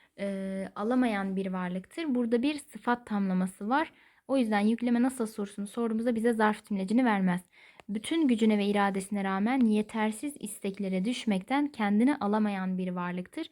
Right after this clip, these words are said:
Alt çizili yer tamamen yüklemi kapsar çünkü bir tamlamadır, birbirinden ayrılamaz. Bu cümle özne yüklemden oluşuyor. Cevabımız B seçeneği. Aşağıdaki cümlelerin hangisinde ögeleri ayırmada yanlışlık yapılmıştır? Gençlik ve Spor Bayramı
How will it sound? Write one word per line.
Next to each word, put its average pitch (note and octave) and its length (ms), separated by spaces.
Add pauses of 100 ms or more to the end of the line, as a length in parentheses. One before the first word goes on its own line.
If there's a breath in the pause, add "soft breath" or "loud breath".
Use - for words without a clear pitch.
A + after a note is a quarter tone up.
(440 loud breath)
Alt C#4 200
çizili A#3 380
yer G3+ 280
tamamen G#3+ 580
yüklemi G3+ 400
kapsar - 540
çünkü G#3+ 280
bir C4 220
tamlamadır, G#3+ 600
birbirinden G#3+ 480
ayrılamaz. F#3+ 600 (400 loud breath)
Bu E4 60
cümle G#3+ 280
özne G#3+ 280
yüklemden F#3+ 460
oluşuyor. A#3+ 420
Cevabımız G#3+ 600
B A#3 140
seçeneği. F#3+ 520 (840 soft breath)
Aşağıdaki D4 420
cümlelerin C4+ 440
hangisinde C4 560
ögeleri B3 320
ayırmada A3+ 420
yanlışlık A3 540
yapılmıştır? F#3 600 (360 soft breath)
Gençlik B3+ 460
ve C#4 60
Spor B3+ 400
Bayramı G3+ 500